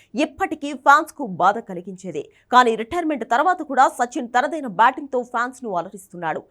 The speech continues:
యాభై రెండేళ్ల వయసులోనూ మునుపటి సచిన్ను అభిమానులకు చూపిస్తున్నాడు. తాజాగా ఇంటర్నేషనల్ మాస్టర్స్ లీగ్లో భారత క్రికెట్ దిగ్గజం దుమ్ము రేపుతున్నాడు.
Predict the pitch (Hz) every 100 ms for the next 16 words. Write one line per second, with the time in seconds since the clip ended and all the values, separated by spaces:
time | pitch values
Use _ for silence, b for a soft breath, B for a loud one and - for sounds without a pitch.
0 | b b 190 277 370 370 339 277 403 415
1 | 330 320 294 285 247 240 - 302 233 -
2 | 240 311 277 208 208 294 277 226 196 -
3 | 190 180 - 170 151 - b b - 392
4 | 427 392 320 320 349 339 330 269 269 339
5 | 392 349 302 226 285 220 226 247 262 269
6 | 311 320 302 302 294 208 - - 180 202
7 | 262 277 220 - 185 180